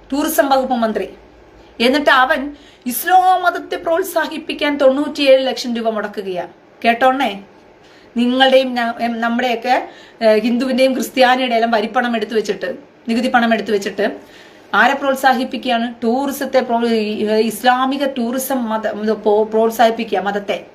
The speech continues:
മതം, ഇസ്ലാം മതം എങ്ങനെ കേരളത്തിൽ വന്നു? അങ്ങനെയൊക്കെ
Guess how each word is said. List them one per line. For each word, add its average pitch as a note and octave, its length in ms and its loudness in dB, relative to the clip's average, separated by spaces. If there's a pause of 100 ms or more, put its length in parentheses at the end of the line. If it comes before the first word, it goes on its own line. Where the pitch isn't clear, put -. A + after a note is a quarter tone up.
മതം, G#3+ 260 0 (580)
ഇസ്ലാം C#4 480 2
മതം C#4 300 0
എങ്ങനെ D4 560 -2 (100)
കേരളത്തിൽ C#4 460 0
വന്നു? A#3+ 380 0 (440)
അങ്ങനെയൊക്കെ C4+ 420 2